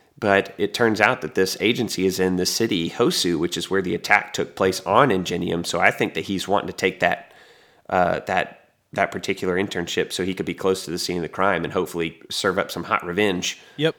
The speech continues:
Speaker 2: I'm right there with you, man. That was one hundred percent what I was thinking, too. So, yeah, I, I think he,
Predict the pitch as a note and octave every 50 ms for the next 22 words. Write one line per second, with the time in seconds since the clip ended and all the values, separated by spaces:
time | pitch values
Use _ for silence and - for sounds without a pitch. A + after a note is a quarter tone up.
0 | _ - A#2+ C#3 D3+ D3 C3+ C3 A#2+ C3 B2 A#2+ A#2+ A2+ A2+ G#2 G#2 G#2+ G#2+ A2
1 | B2 B2 A#2+ A#2+ G#2+ A2+ A#2 B2 A#2+ B2 A#2 - G#2+ A2+ - - B2 A2+ G#2 G2
2 | G#2 G#2 A2+ A2+ A2 G#2+ - A#2 A2+ G2+ G2+ G2 F#2+ - - B2 A#2 G#2+ G2+ G2
3 | F#2+ - - F#2 F#2 - - - A2+ A2 A2 A#2 A2+ G#2+ E2 F2+ A2+ - - A#2
4 | C#3 D3 C3+ - C#3 B2 G#2+ - A#2+